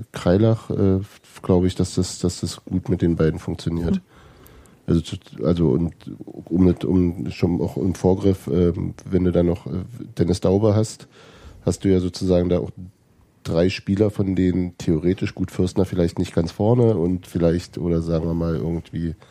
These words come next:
Speaker 1: jemand wie, äh, Erol Zenolao vielleicht nicht ganz hinten oder so, aber du, wir haben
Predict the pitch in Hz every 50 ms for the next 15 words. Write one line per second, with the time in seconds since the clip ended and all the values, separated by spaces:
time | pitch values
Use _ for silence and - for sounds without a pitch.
0 | - - - - - - - - - - - - - - - - - - - _
1 | _ - - 80 78 80 82 80 - 85 82 82 82 80 78 78 - - 82 80
2 | 78 73 78 78 87 87 - - _ _ _ _ _ - - _ _ - 90 87
3 | 87 82 - - 98 87 85 80 80 85 87 92 87 - - 87 85 - - 92
4 | 85 - 85 82 80 - 110 120 131 - 131 120 117 113 113 113 110 107 110 107
5 | 107 - 76 87 95 92 87 90 90 92 80 92 85 92 104 98 92 76 - -